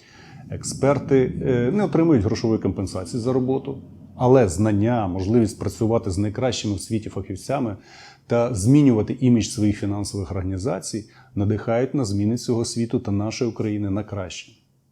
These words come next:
Якщо ви хотіли би брати участь у роботі Т К сто дев'яносто дев'ять,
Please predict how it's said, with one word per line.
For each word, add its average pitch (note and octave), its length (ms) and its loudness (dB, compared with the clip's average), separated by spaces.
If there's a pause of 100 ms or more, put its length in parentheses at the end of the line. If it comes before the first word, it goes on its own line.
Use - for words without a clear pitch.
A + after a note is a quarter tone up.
(720)
Якщо A2 240 -2
ви D#3 100 4
хотіли D3 320 4
би A2 100 2
брати A2 360 -2
участь G#2+ 440 -6
у G#2+ 100 -6
роботі A2 340 -4
Т G2 140 -8
К G2 180 -8
сто - 160 -14
дев'яносто F2+ 420 -12
дев'ять, A2+ 380 -8